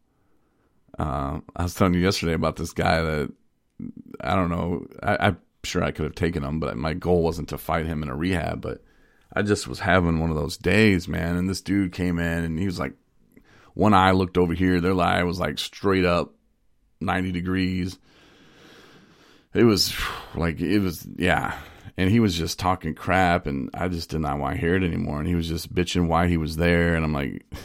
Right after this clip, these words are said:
"You don't have to be here." And I said some other things way cooler than that, but he started in on the lady who was running the group, and I was like,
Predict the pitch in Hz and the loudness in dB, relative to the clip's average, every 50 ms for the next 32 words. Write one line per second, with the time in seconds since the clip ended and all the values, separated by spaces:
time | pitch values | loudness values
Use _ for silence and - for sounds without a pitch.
0 | - - - - - 73 87 92 87 - - 95 80 85 - - - 87 90 90 | -14 -14 -14 -8 -4 0 0 0 0 -2 -4 -4 -4 -4 -4 -4 -4 -2 0 2
1 | 90 87 90 90 90 85 87 87 85 80 80 - - - _ _ _ _ _ _ | 2 4 4 4 4 4 4 2 2 2 0 -4 -4 -8 _ _ _ _ _ _
2 | _ _ _ _ _ _ _ _ _ _ _ _ - 90 - 87 78 - - 78 | _ _ _ _ _ _ _ _ _ _ _ _ -14 -8 -8 -6 -8 -6 -6 -6
3 | 78 78 73 71 71 - - 73 71 73 85 - 82 76 82 80 80 87 82 85 | -4 -4 -4 -4 -6 -6 -6 -8 -8 -8 -8 -8 -6 -4 -4 -4 -2 -4 -4 -6
4 | 85 85 - - - - - _ _ - - 85 80 80 82 82 82 85 87 85 | -8 -10 -16 -20 -20 -20 -20 _ _ -10 -6 -6 -4 -4 -4 -2 -2 -2 -2 -2
5 | 85 85 - 82 82 82 - - _ _ _ _ _ _ _ _ _ _ - - | -2 -4 -4 -4 -4 -4 -4 -8 _ _ _ _ _ _ _ _ _ _ -12 -6
6 | - 95 101 101 - - 90 87 87 85 87 85 82 80 80 82 80 82 87 95 | -2 0 0 2 2 2 2 4 4 2 2 2 0 0 -2 -2 -2 0 0 2
7 | 92 87 85 87 90 80 - - _ _ _ _ _ _ 90 90 82 78 87 85 | 2 2 0 0 -2 -4 -8 -10 _ _ _ _ _ _ -4 -4 -2 0 -2 -2
8 | 82 78 73 76 65 85 95 101 98 90 - - _ _ _ _ _ _ - 90 | -2 -2 -4 -4 -2 0 2 2 2 2 -2 -6 _ _ _ _ _ _ -6 -4
9 | 85 85 85 82 76 78 78 71 - - | -2 -2 -2 -4 -4 -4 -6 -6 -8 -10